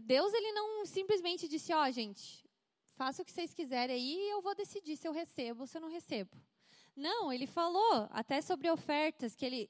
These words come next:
ele quer as primícias. O que que ele espera de um adorador que adore em espírito e em verdade? O que que ele espera de filhos que dig-, dizem que amam a ele, que o obedeçam, que apacentem as suas ovelhas?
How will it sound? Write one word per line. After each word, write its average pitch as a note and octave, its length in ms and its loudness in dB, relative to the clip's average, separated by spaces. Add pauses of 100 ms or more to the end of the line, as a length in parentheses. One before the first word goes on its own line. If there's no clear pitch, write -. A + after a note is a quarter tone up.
(160)
ele A#3+ 180 -2
quer C4 160 -2
as C4 140 -2
primícias. C4 760 -4 (260)
O C4 60 -4
que D#4+ 140 0
que F#4 80 -4
ele F4 80 0
espera D#4 420 2
de C4+ 80 -4
um D4+ 80 -2
adorador C#4 720 4
que - 140 -6
adore A#3 320 2
em C4 60 -4
espírito C#4 420 -4
e C4+ 40 -4
em B3+ 40 -6
verdade? A#3+ 680 0 (260)
O - 40 -20
que E4 120 2
que G4+ 80 -2
ele G4 100 2
espera F4+ 360 2
de D4 140 0
filhos E4 380 0
que D#4+ 120 -6
dig-, D4 380 -2
dizem D4 340 0
que D#4 140 -4
amam D4+ 300 0
a C#4+ 80 2
ele, C#4 340 2
que C4 220 -4
o B3 40 4
obedeçam, C4+ 960 2 (320)
que C#4+ 280 2
apacentem C4 600 0
as B3+ 80 -2
suas B3+ 220 -2
ovelhas? E4+ 720 2